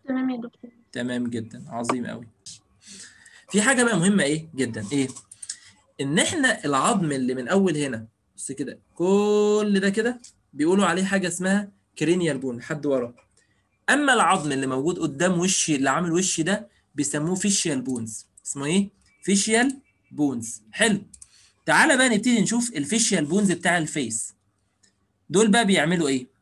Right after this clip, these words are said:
Speaker 2: ده بيعملوا لي الفرونت بتاع السكال، الجزء الامامي. مين هم؟ ماكسيلا والهارد بالات وعظمه الفومر والزيجوماتيك ايه؟ والزيجوماتيك بونز الاتنين.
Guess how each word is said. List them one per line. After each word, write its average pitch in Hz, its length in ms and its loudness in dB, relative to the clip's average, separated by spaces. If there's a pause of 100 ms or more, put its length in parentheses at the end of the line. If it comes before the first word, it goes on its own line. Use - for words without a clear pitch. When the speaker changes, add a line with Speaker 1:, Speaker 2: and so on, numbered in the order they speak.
(320)
Speaker 2:
ده 143 160 4
بيعملوا 196 400 2
لي 214 80 0
الفرونت 190 460 2
بتاع 135 220 -2
السكال، 127 420 -6 (300)
الجزء 151 400 -2
الامامي. 123 580 -4 (1160)
مين 220 180 6
هم؟ 135 440 4 (520)
ماكسيلا 139 720 0 (1000)
والهارد 156 540 2
بالات 127 500 0 (720)
وعظمه 160 560 2
الفومر 202 720 2 (400)
والزيجوماتيك 147 800 0
ايه؟ 180 260 2
والزيجوماتيك 147 920 -2
بونز 147 360 0
الاتنين. 127 560 -4